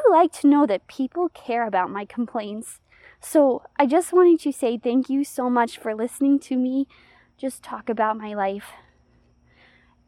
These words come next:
I know it's a hard life, but you guys make it a lot better. So, I will talk to you guys soon. We're going to finish my walk up with my s-,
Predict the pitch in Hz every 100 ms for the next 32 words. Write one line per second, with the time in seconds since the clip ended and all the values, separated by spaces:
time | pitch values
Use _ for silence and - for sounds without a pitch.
0 | _ 277 285 285 302 311 302 - 285 -
1 | 254 254 285 311 311 190 220 - _ _
2 | _ _ _ - - 427 392 349 277 269
3 | 277 233 214 208 202 190 175 165 - -
4 | - _ _ _ _ _ _ _ _ _
5 | _ - - 302 - - _ _ _ _
6 | _ - 262 277 415 349 269 262 320 -
7 | _ _ _ _ _ - - 240 - -
8 | 320 294 311 403 - - 247 240 370 -
9 | _ _ _ _ _ _ _ _ _ _
10 | _ _ - 269 262 311 302 330 339 311
11 | 311 - - 277 285 285 277 262 254 277
12 | 330 320 262 247 233 -